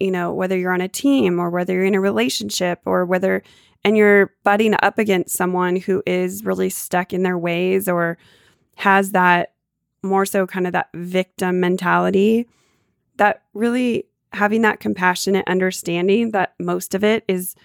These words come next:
maybe on the outside coming out as irritation and agitation, but underneath that is really a, a scared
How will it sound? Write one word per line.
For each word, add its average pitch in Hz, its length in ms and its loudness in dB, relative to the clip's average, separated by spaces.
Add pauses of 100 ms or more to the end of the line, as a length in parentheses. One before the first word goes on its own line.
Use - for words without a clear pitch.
(800)
maybe 196 180 4
on 190 120 2
the 175 120 2
outside 190 400 2
coming 185 300 -2
out 175 180 0
as 180 240 -2
irritation 180 800 -2
and 175 280 -4
agitation, 190 880 0
but 185 260 0
underneath 185 600 0
that 170 400 -2 (460)
is 208 260 -2
really 196 300 4
a, 180 280 0
a 180 80 -6
scared 175 480 -6